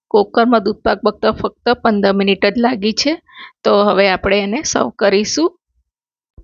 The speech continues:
તો ફ્રેન્ડ્સ, તમે જોઈ શકો છો કે આપણો દૂધપાક એકદમ ઘાટો બન્યો છે, એકદમ પતલો પણ નથી. તો એને ડ્રાયફ્રૂટ સાથે આપણે ગાર્નિશ કરીશું. ફ્રેન્ડ્સ, એકદમ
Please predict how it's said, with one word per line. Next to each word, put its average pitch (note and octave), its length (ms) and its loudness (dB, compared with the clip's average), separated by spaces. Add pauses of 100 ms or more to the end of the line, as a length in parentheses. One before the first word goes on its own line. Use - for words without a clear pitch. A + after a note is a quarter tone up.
(140)
તો B3 100 2
ફ્રેન્ડ્સ, B3+ 440 0 (120)
તમે B3 260 2
જોઈ B3+ 220 2
શકો - 340 -4
છો B3+ 140 -2
કે - 160 -2
આપણો - 380 0
દૂધપાક A3+ 460 -2
એકદમ B3+ 440 -2
ઘાટો - 400 -4
બન્યો A#3+ 300 2
છે, C#4 240 -2
એકદમ A#3 360 -2
પતલો - 420 0
પણ A#3+ 220 0
નથી. A#3 380 0 (520)
તો A#3+ 60 -2
એને G#3+ 200 0
ડ્રાયફ્રૂટ G#3+ 460 -2
સાથે A3 280 0
આપણે G#3+ 240 0
ગાર્નિશ A3+ 440 0
કરીશું. A#3+ 500 2
ફ્રેન્ડ્સ, - 1040 -6 (480)
એકદમ A#3 420 2